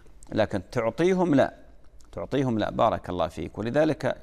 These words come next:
يعني إخوانك هذول إذا كانوا قادرين على زكاة الفطر، دعهم، هم الذين يخرجون، يعني لا تتبرع عنهم بمثل هذه الصورة،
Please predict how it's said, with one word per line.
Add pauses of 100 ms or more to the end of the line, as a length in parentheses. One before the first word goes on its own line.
(120)
يعني
إخوانك
هذول
إذا
كانوا
قادرين
على
زكاة
الفطر، (500)
دعهم،
هم
الذين
يخرجون، (180)
يعني
لا
تتبرع
عنهم
بمثل
هذه
الصورة،